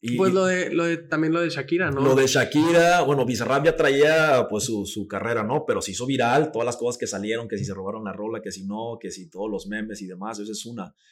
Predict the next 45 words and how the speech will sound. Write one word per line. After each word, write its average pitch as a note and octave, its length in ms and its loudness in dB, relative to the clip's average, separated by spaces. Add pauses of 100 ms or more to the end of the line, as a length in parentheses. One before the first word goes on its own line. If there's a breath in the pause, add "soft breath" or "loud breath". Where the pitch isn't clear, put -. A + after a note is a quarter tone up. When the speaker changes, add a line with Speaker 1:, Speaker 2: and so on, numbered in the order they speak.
(280 soft breath)
Speaker 1:
Este, G#2 360 -6
igual G#2 280 -2
la, A#2+ 60 -2
la A#2 80 -2
otra A#2 260 -4
canción A2 280 -6
que A#2 120 -6
le A2+ 60 -4
hicieron, A2+ 180 -8
la A2 60 -2
de G#2 80 0
No A2+ 140 -6
Se B2 140 -2
Va, A#2+ 400 -2
que - 80 -6
es G#2+ 80 -6
una A2 140 -10
canción G#2 240 -8
original G#2 320 -8
de A2 80 -6
Morat, G#2+ 340 -4
pero G#2 80 -6
le G2+ 60 -4
hicieron A2 220 -6
en A#2 60 -10
norteño, A2+ 540 -6
y A#2 120 -6
por A#2+ 180 -4
un D3+ 180 0
video F3 460 6
que E3+ 80 0
ni C#3+ 80 0
siquiera C#3 260 0
sale D#3 220 2
la, E3 80 2
el C3+ 100 2
grupo D#3+ 360 0
tocándola, C#3+ 640 0
pero A#2+ 140 -4
pues, - 120 -14
estaban A#2+ 240 0
aventándose C3 420 -2
acá A#2 100 -4
el A#2 120 -4
pasito, C#3 560 0